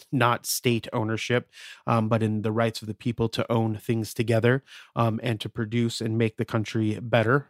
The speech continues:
But, um, I believe that in markets, um, competitiveness is really, really good, and we should compete for what we do really good in the United States. And unfortunately, in Arizona, we do education very poorly. And for edu-, eh, for Arizona to get to where I would like to see Arizona to be,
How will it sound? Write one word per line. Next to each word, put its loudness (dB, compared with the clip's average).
But, 0
um, 2
I 2
believe 0
that 2
in 0
markets, 2
um, -2
competitiveness -2
is -2
really, 2
really -2
good, 0
and -4
we -6
should -4
compete -6
for 4
what -2
we -2
do 0
really -2
good -2
in -4
the -4
United -6
States. -6
And -6
unfortunately, 0
in -4
Arizona, 6
we 6
do 6
education -2
very -4
poorly. 0
And -4
for -2
edu-, -2
eh, 0
for -4
Arizona 2
to -8
get -2
to -6
where 4
I 0
would 0
like -8
to -16
see 0
Arizona -2
to -16
be, 4